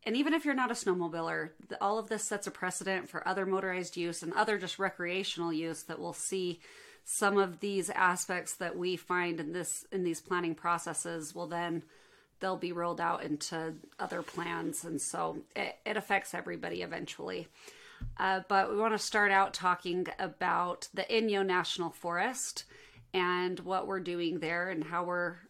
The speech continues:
how we're being involved. So lots of times you'll hear us talk about a planning process and it, with nepa, and that always starts out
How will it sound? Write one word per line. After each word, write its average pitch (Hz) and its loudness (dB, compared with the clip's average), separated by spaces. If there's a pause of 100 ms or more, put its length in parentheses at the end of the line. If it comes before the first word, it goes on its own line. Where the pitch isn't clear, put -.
how 208 -2
we're 196 2
being 175 0
involved. 175 0
So - -4
lots 254 4
of 247 -10
times 214 0
you'll 202 0
hear 196 0
us 190 0
talk 180 -4
about 165 -2
a 175 -6
planning 165 -4
process 165 -2 (480)
and 170 -2
it, 170 0 (600)
with 180 -4
nepa, 175 0 (220)
and 180 -2 (500)
that 185 4
always 202 2
starts 180 -4
out 170 0